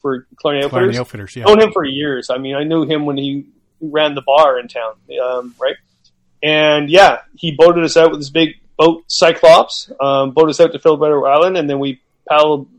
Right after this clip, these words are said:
Speaker 1: back, and, and he actually even picked us up in his boat and gave us some really amazing meals, uh, to go with it from his, uh, you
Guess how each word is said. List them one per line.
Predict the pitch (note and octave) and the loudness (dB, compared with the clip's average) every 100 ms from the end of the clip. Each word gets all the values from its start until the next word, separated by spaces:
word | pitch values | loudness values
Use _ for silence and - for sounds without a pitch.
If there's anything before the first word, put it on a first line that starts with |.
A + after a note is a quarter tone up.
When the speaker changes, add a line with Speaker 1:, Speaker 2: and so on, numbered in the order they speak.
| _ | _
Speaker 1:
back, | C#3 D3 G3 B3 D3 | -4 -2 -4 -6 -8
and, | B2 - _ _ _ _ _ - | -10 -14 _ _ _ _ _ -8
and | C#3+ C#3 | -4 -4
he | D3 E3+ | 2 2
actually | E3+ D#3 | 2 -2
even | D3 C#3 B2+ _ - | -6 -6 -10 _ -8
picked | E3+ C3+ | -6 -2
us | D3 | 0
up | D#3 | 0
in | E3+ | 0
his | C#3 D3 _ _ _ | -6 -10 _ _ _
boat | D3 F3+ G#3+ A#3+ | 2 4 4 0
and | C3+ B2+ _ _ _ | -6 -10 _ _ _
gave | D#3+ E3 | -4 -4
us | D#3 | -4
some | D3 C#3 | -6 -4
really | D3+ G3 F3 C#3+ | 4 4 4 0
amazing | C#3 C#3+ C#3+ E3+ F3 D#3 C3+ | -6 -6 -2 -2 -2 -4 -6
meals, | C#3 E3+ F#3 F3 E3 | -2 0 0 -2 -2
uh, | C#3 C3+ | 0 0
to | C3 | -2
go | C#3 D3 | -2 0
with | C#3+ D3 | 0 0
it | G3 G3 | 0 -2
from | - C#3 | -6 -6
his, | C3+ - D3+ | -8 -10 -14
uh, | |
you | D3+ | -14